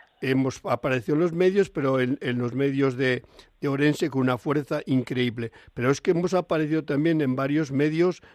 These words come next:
nacionales, como puede ser Alfa y Omega o puede ser la misma Iglesia y la cope.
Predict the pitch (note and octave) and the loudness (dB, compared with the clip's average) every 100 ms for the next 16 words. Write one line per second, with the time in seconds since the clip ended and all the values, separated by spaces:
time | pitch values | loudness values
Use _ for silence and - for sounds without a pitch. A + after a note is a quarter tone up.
0 | _ B2+ C3 - B2 E3 G#3+ D#3+ - - | _ -2 -2 -4 -2 2 4 2 0 -4
1 | C3 - D3+ D3+ C#3 D3 C#3 C#3 D3+ D#3 | -4 -2 -2 -2 -2 -2 -2 -2 -2 0
2 | D#3 C#3+ C#3+ D3 - - - C3+ B2 D3 | 2 0 0 -4 -6 -20 -10 -8 -2 2
3 | C#3 C3 D3 C3 C#3 C#3 C3+ C3 B2+ C3+ | 2 2 0 2 2 2 0 0 -2 -2
4 | A#2+ G2+ A2 - A#2 | -6 -6 -8 -10 -16